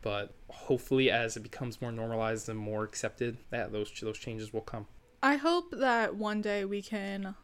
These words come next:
Speaker 2: look back or listen to this episode and be like, "Wow, how arbitrary society used to be, that we used to care about stuff like,"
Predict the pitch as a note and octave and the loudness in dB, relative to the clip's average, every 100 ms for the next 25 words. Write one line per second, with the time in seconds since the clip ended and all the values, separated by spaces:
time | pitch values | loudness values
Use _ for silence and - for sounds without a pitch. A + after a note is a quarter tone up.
0 | - A3 G#3+ - F#3+ F#3+ G3 G#3 G#3 G3+ | 0 2 4 2 2 2 0 0 0 0
1 | G3+ G#3 G3+ F#3+ F#3 F#3 F#3+ - G3 F#3+ | -2 -2 -2 -2 -2 -4 -6 -4 -2 -2
2 | F#3 G#3 G3+ F#3+ F#3+ F#3+ F3+ - - F3+ | -4 -6 -6 -4 -4 -4 -6 -8 -8 -4
3 | F3+ - G3+ - G3+ C4+ D4 C#4+ - - | -4 -4 -10 -2 0 0 0 -4 -6 2
4 | G3+ G3+ G3+ F#3+ G3+ F#3 F#3+ G3 G3 - | 4 4 2 -2 -2 -2 -2 -4 -4 -6
5 | G#3+ - G3+ G3+ - - G#3+ F#3+ - G#3+ | -4 -4 -4 -6 -8 -6 -4 -4 -6 -4
6 | G3 G3 F#3+ - G#3+ - F#3 F#3 G3 F#3+ | -4 -2 -4 -4 -4 -2 -2 -2 -2 -6
7 | F3+ - F#3 - G3 G3 - | -6 -6 -6 -4 -6 -6 -10